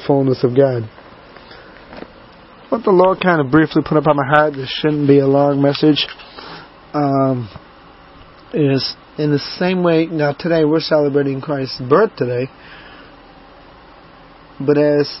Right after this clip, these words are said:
he reminded us in, through the Facebook comments, through those passages there, that is,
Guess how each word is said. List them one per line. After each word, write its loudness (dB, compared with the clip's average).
he -2
reminded 0
us 0
in, -2
through 2
the -8
Facebook -2
comments, -4
through -6
those 0
passages 0
there, 0
that 2
is, -4